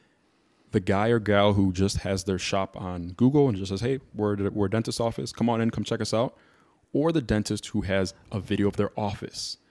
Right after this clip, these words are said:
right? A video of a walk through their office. They're giving a demo of how it goes through, right? Content.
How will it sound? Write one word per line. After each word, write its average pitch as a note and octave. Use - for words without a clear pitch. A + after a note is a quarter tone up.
right? G2
A G2+
video G2+
of G2
a G#2
walk A2
through G#2
their F#2+
office. -
They're G2+
giving G#2
a G2
demo G2
of F#2
how F#2+
it F#2
goes G#2
through, -
right? F#2
Content. -